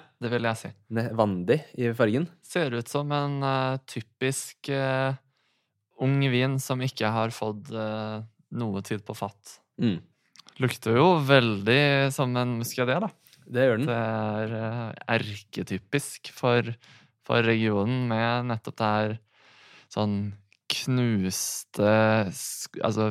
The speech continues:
Speaker 1: skall fra østers og skjell.
Speaker 2: Mm.
Speaker 1: Det er jo frukt her.
Speaker 2: Ja, ja,
Speaker 1: Ja.
Speaker 2: det er det. Det er
Speaker 1: Det er
Speaker 2: grønt eple og
Speaker 1: Ja.
Speaker 2: sitrus og
Speaker 1: Ja,
Speaker 2: liksom veldig sånn
Speaker 1: absolutt.
Speaker 2: klassiske hvitvins, eh, aromaknagger,
Speaker 1: Ja,
Speaker 2: hvis
Speaker 1: ja,
Speaker 2: du kan
Speaker 1: ja,
Speaker 2: kalle det.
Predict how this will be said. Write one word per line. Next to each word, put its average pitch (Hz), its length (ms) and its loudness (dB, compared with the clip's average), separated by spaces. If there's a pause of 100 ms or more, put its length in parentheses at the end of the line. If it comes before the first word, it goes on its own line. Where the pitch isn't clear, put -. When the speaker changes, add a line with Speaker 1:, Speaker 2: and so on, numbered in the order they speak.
Speaker 1:
skall 120 680 2
fra 117 240 4
østers - 800 0
og 104 600 0
skjell. 151 540 0 (300)
Speaker 2:
Mm. 101 280 -6 (1120)
Speaker 1:
Det 120 200 4 (100)
er 107 60 2
jo 156 120 6
frukt - 640 -2
her. 220 160 4 (680)
Speaker 2:
Ja, 110 140 6
ja, 196 220 4
Speaker 1:
Ja. 123 140 -2
Speaker 2:
det 139 100 6
er 156 80 10
det. 98 100 0 (120)
Det 110 100 6
er 143 180 8
Speaker 1:
Det 123 40 -4
er 120 220 -6
Speaker 2:
grønt 113 240 2
eple 104 260 -2
og 139 60 6
Speaker 1:
Ja. 160 60 4
Speaker 2:
sitrus 104 540 0
og - 40 8
Speaker 1:
Ja, 165 80 8
Speaker 2:
liksom 113 200 4
veldig 117 200 6
sånn 113 160 6 (100)
Speaker 1:
absolutt. - 320 -6 (420)
Speaker 2:
klassiske - 760 0 (380)
hvitvins, 101 680 -2
eh, 101 200 6
aromaknagger, 104 720 2
Speaker 1:
Ja, 139 60 4
Speaker 2:
hvis - 20 2
Speaker 1:
ja, 143 100 6
Speaker 2:
du 185 60 4
kan 156 100 4
Speaker 1:
ja, 117 60 4
Speaker 2:
kalle 107 240 8
det. 107 60 8